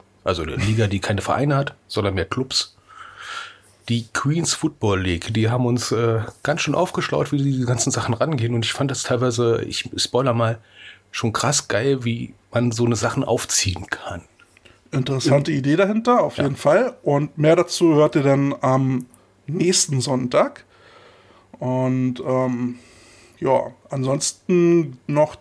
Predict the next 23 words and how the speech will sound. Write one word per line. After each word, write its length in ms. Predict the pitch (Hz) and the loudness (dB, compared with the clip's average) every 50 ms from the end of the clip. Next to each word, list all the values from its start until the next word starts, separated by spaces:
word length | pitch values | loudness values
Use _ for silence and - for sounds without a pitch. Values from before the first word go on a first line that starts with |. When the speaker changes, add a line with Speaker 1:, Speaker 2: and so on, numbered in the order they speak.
| _ _ - - | _ _ -6 -2
Speaker 2:
der 380 | 139 139 139 139 139 135 135 | 2 4 6 6 8 6 6
Hinweis, 800 | 135 147 160 165 160 143 135 151 151 156 156 156 156 - - - | 6 4 4 2 2 2 2 4 4 6 4 4 2 0 -2 0
dass 340 | - 143 139 - - - - | 2 2 2 2 0 -4 -2
wir 500 | 151 143 143 143 139 143 143 139 139 139 127 | 0 2 4 6 6 6 6 6 6 4 4
mit 260 | 139 139 131 - - | 0 -2 -2 0 0
der 140 | 139 131 127 | 2 2 2
Playlist, 680 | - - 151 143 151 175 190 214 208 - - - - | 0 0 2 4 4 4 4 2 0 -2 -6 -6 0
äh, 380 | - 165 170 170 175 170 147 - | 2 4 6 6 6 4 2 -2
fortfahren. 720 | - - - 170 175 180 - - - 208 214 226 262 285 - - _ - - - - - - - - - - _ - - - | -4 0 2 2 2 2 0 0 0 2 2 2 2 0 -6 -12 _ -20 -20 -20 -20 -20 -20 -20 -20 -20 -20 _ -16 -6 0
Ähm, 880 | 139 143 143 143 143 147 147 143 143 147 147 143 147 147 127 131 131 | 4 6 8 8 8 6 6 4 4 4 4 4 2 2 0 0 2
nur 140 | 143 156 165 | 4 4 6
mit 220 | 175 170 170 - 160 | 6 4 2 2 0
einem 160 | 160 151 - | -2 0 0
kleinen 300 | - - 143 139 139 - | 2 4 4 4 4 4
Umweg. 720 | - 165 196 208 202 156 123 131 143 185 202 - - - - | 2 4 4 4 2 2 2 2 2 2 0 -2 -10 -10 -10
Ich 180 | 127 - - | -8 -4 -2
hab 140 | 147 143 - | -2 0 2
ja 80 | 156 143 | 0 0
festgestellt, 680 | - - 151 - - - 151 - - 151 139 143 139 | 2 0 0 0 -2 -4 -4 -2 0 2 2 2 2
dass 200 | 151 139 - - | 2 0 0 0
man 120 | 147 135 131 | -2 0 0
diese 240 | 135 127 131 139 | -2 -2 -2 -2
Playlist 800 | 127 - - - 139 131 143 143 143 147 143 - - - - - | -4 -4 -2 0 2 2 2 2 2 0 0 0 -2 -4 -8 -12